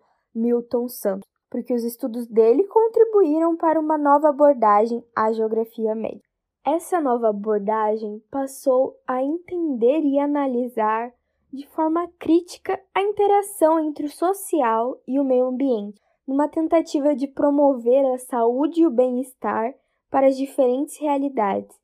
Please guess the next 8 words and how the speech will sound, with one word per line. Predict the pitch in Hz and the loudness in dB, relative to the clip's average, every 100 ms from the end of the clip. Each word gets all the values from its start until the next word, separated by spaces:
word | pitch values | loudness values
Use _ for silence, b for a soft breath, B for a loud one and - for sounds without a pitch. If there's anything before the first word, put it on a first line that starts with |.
| _ _ _ _ - | _ _ _ _ -8
e | 262 | -2
não | 254 294 339 | 0 0 2
mais | 277 285 311 | 2 2 0
enfocar | 311 - 302 285 262 262 | -4 -2 -2 0 -2 -2
somente | 294 269 233 233 | -2 -4 -4 -4
nas | 262 254 | -4 -2
doenças. | 269 330 220 220 _ _ _ _ - | -2 -4 -4 -8 _ _ _ _ -2
Então, | 285 302 233 214 226 | -2 0 2 4 2